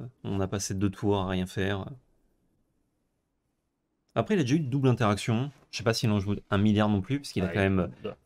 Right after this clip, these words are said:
Speaker 1: pas festivité, euh, hélas, enfin.
Speaker 2: Ouais, il doit avoir des codes down quand même dans son side, genre ça serait une erreur de pas les avoir.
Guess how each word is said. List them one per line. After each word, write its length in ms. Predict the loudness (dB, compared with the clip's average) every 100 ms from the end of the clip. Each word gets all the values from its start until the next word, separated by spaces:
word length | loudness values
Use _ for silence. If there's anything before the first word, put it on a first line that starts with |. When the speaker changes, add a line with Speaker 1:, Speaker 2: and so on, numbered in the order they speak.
| -2
Speaker 1:
pas 160 | 0 0
festivité, 800 | -4 -6 -4 -4 -2 0 2 2
euh, 180 | 0 0
hélas, 440 | 0 2 2 0 -4
enfin. 300 | -6 -6 -8 _ -10
Speaker 2:
Ouais, 200 | -6 -4
il 20 |
doit 100 | -2
avoir 160 | -4 -4
des 100 | -4
codes 140 | -2
down 200 | 0 0
quand 80 | -2
même 100 | -4
dans 100 | -4
son 140 | -6
side, 340 | -2 0 0 0
genre 220 | -4 -4
ça 80 | -8
serait 220 | -4 -2
une 80 | 0
erreur 260 | 2 2
de 80 | 0
pas 140 | -4 -2
les 100 | -2
avoir. 380 | -2 -2 -4